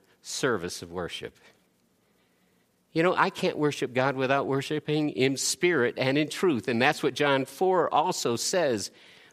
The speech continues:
"Those who worship my Father God,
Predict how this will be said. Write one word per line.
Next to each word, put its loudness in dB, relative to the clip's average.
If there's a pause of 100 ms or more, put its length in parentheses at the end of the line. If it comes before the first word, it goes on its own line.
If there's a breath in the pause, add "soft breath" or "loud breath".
"Those 2
who 2
worship 0
my 4 (140)
Father 2
God, 2